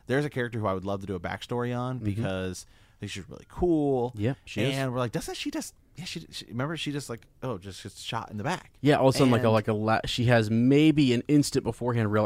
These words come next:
Speaker 2: but
Speaker 1: and,
Speaker 2: she's
Speaker 1: uh,
Speaker 2: surrounded and,
Speaker 1: uh,
Speaker 2: yeah.
Speaker 1: what's his name? Um, I always, I always butcher the guy's name. Mundi,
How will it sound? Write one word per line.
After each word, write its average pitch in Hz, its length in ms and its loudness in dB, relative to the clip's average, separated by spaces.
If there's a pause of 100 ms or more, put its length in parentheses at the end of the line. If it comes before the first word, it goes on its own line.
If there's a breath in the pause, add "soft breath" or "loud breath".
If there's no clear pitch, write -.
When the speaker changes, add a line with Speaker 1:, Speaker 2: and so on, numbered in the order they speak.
Speaker 2:
but 113 100 2
Speaker 1:
and, 127 100 2
Speaker 2:
she's 113 100 2
Speaker 1:
uh, 110 180 4
Speaker 2:
surrounded 98 340 0
and, 101 160 -6
Speaker 1:
uh, 110 40 -4
Speaker 2:
yeah. 107 60 -2
Speaker 1:
what's 98 200 -2
his 90 140 -10
name? 85 120 -8
Um, 76 520 -12 (640)
I 110 120 -6
always, 92 240 -4 (100)
I 107 100 -4
always 92 360 -6
butcher 90 260 -10
the 82 80 -12
guy's 80 280 -12
name. 80 360 -12
Mundi, 98 560 -4